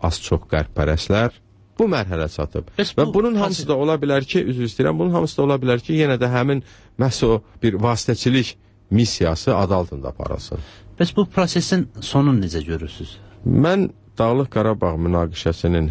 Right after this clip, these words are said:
Speaker 1: həllində hesab edirəm ki, ən həlledici amil iqtisadi amildir. Və bu gün də tarix Azərbaycana bu amili tətbiq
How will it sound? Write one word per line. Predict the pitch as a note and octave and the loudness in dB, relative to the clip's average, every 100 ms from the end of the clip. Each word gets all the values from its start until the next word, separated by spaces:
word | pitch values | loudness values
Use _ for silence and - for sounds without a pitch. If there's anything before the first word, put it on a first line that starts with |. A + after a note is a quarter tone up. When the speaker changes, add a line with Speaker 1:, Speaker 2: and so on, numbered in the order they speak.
| E2 | 2
Speaker 1:
həllində | E2+ E2 D#2+ D#2 F2 G#2 | 2 2 0 2 2 2
hesab | G2 F#2 G#2 F#2 | 0 0 0 0
edirəm | E2+ E2+ E2 | 2 2 0
ki, | E2 F#2 G2+ A#2 - - | 0 2 2 0 -8 -4
ən | A#2+ B2+ F#2+ | 0 0 0
həlledici | F#2+ F#2 F2+ F2 - - | 0 2 2 0 -2 -2
amil | E2 D#2+ F2 G2+ G#2+ - | 0 2 4 2 0 -8
iqtisadi | - - E2 D#2+ - | -10 -2 0 0 -2
amildir. | C#2+ D2+ D2+ - - - - - - | -6 -8 -10 -12 -14 -16 -18 -12 0
Və | A2 G#2+ - - | 2 2 -2 -4
bu | D3+ | -2
gün | A2 G#2+ F#2 | 0 0 2
də | G#2+ | 0
tarix | - G#2+ G2 A#2 - | 0 0 0 -2 -2
Azərbaycana | F2+ F#2 F2 E2+ E2 E2+ F#2 A2+ B2 - - | -2 0 0 0 0 0 2 0 -2 -10 -2
bu | B2 | 0
amili | G#2 F#2 F2 E2 | 0 0 -2 -4
tətbiq | - F#2 - G#2+ | -2 -2 0 0